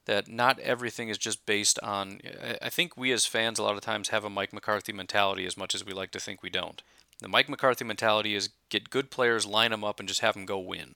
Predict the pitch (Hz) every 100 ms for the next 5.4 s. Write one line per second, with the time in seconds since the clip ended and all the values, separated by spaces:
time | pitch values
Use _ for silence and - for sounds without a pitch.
0 | - 110 160 147 123 131 113 131 123 117
1 | 113 107 104 104 113 107 107 95 - 120
2 | 113 95 95 104 98 101 110 117 110 110
3 | - - 101 - 98 98 98 104 101 101
4 | 113 104 107 104 95 101 98 104 95 95
5 | 92 87 87 -